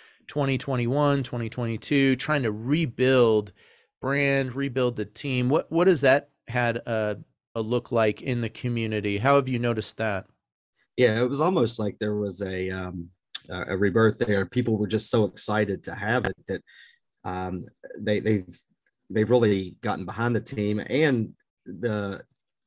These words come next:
Speaker 2: team and the ownership, I guess you would say, has done a good job of marketing, uh, and family passes and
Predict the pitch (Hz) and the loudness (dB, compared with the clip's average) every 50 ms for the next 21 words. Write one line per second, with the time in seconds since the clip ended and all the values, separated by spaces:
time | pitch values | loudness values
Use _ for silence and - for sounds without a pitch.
0 | _ _ _ _ _ - 139 127 123 123 120 110 98 95 92 98 107 110 110 98 | _ _ _ _ _ -4 -2 0 2 2 2 0 0 -2 -2 -2 -2 -2 -2 -4
1 | - - - 101 92 - - - - 101 95 - - 101 92 - - 107 104 104 | -8 -8 -8 -8 -8 -8 -10 -8 -8 -8 -8 -6 -8 -8 -6 -2 2 2 4 4
2 | 95 95 101 95 90 - - - _ _ - - - _ _ _ 120 113 110 - | 2 2 0 -2 -2 -4 -8 -12 _ _ -20 -20 -20 _ _ _ 0 2 2 2
3 | 120 113 104 - 110 113 101 104 107 104 92 92 90 85 - - - 104 101 107 | 2 0 0 0 0 0 2 2 0 0 -2 -4 -8 -12 -14 -14 -8 -4 -2 2
4 | 113 120 117 117 123 123 104 107 107 104 101 98 98 - - - - - - - | 2 2 0 0 -2 -2 0 0 -2 -2 -4 -6 -8 -10 -16 -20 -20 -20 -20 -20
5 | - - - _ _ _ _ - 95 - - - _ _ - - _ - 113 113 | -20 -20 -20 _ _ _ _ -20 -20 -20 -20 -20 _ _ -20 -14 _ -2 0 0
6 | 113 110 107 107 - 113 110 107 107 104 - - 110 104 101 90 - 90 - - | 2 0 0 -2 -4 -4 -2 -2 0 -2 -2 -2 -2 -2 -2 -4 -8 -12 -14 -16